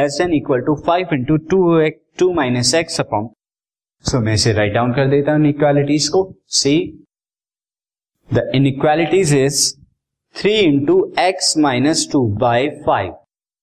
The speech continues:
is less than equal to five into two minus x by three। ये हम यहाँ पर करें। Now मैं अब यहाँ पर क्या करता हूँ, आप यहाँ पर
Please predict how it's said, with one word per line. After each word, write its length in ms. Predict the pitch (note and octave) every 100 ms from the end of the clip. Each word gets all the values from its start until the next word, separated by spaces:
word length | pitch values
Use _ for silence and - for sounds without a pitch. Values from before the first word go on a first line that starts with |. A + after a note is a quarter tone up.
| _ _ _ _
is 280 | D3 C#3 - B2
less 320 | C3 E3+ - F3+
than 200 | D#3+ B2
equal 440 | - D3+ B2+ A2+ D3
to 80 | D#3+ - - _ _ _ - -
five 520 | D3 E3+ G3+ - E3+ C3+
into 320 | A#2+ D#3+ F3+ - _ _
two 220 | F#3+ G3+ G#3+ F#3+ D3+
minus 400 | B2+ C3+ D3 D#3+ E3+
x 240 | - - - A2 A2
by 160 | G#2+ - - _ _ _ _
three। 220 | G#2 D#2+ - _ _ _ _ _ -
ये 340 | - D#3 D#3+
हम 180 | B2 F#2+
यहाँ 140 | F2+ E2+
पर 140 | -
करें। 220 | - - _ _ _ _
Now 80 | C#3 A#2
मैं 200 | C3 F3+
अब 120 | F#3
यहाँ 200 | D#3+ C#3+ C#3
पर 160 | C#3+
क्या 160 | C#3+ B2+
करता 280 | B2+ B2 D3+
हूँ, 280 | E3+ - - _
आप 200 | D3+ - F3
यहाँ 260 | C#3+ B2 B2
पर 140 | D#3+